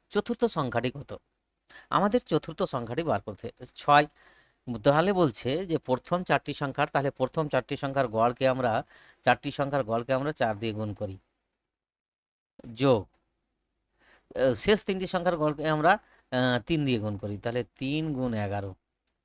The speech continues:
আর মোট যে চা-, ছয়টি সংখ্যা, সেটাকে দশ, আহ, বিয়োগ করে দিই, তাহলে আমাদের আনসার চলে আসবে। উম, চতুর্থ সংখ্যাটা আমাদের চলে আসবে। তাহলে এটা হয়ে যাচ্ছে কত, চার নয় ছত্রিশ, আর এটা হয়ে যাচ্ছে তিন এগারো তেত্রিশ,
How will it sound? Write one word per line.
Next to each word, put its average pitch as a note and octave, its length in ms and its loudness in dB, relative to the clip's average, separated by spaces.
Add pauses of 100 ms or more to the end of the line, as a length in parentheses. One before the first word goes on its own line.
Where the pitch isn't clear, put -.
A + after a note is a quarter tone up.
(380)
আর C3+ 380 10
মোট D#3+ 480 2
যে D3+ 180 2
চা-, B2 320 2
ছয়টি D#3 300 0
সংখ্যা, A#2+ 360 -2
সেটাকে C#3+ 300 -2
দশ, B2 200 2
আহ, A2+ 420 -6
বিয়োগ A#2 280 0
করে G2+ 200 -6
দিই, F#2+ 140 -12 (440)
তাহলে A#2+ 200 4
আমাদের A2+ 240 2
আনসার G#2 300 -6
চলে G2+ 260 -6
আসবে। G2+ 260 -12 (840)
উম, C3 300 -6
চতুর্থ E3 360 0
সংখ্যাটা C#3 380 2
আমাদের B2+ 240 2
চলে A2+ 240 0
আসবে। G2+ 240 -4
তাহলে C#3 240 2
এটা D3 160 2
হয়ে D3 140 2
যাচ্ছে D3 280 0
কত, C#3 140 2 (460)
চার B2 160 6
নয় B2 200 2
ছত্রিশ, C3 560 -4 (1200)
আর A2+ 200 2
এটা A#2 180 2
হয়ে B2+ 100 2
যাচ্ছে B2 340 2
তিন A#2+ 220 -2
এগারো A#2 260 2
তেত্রিশ, B2+ 560 -4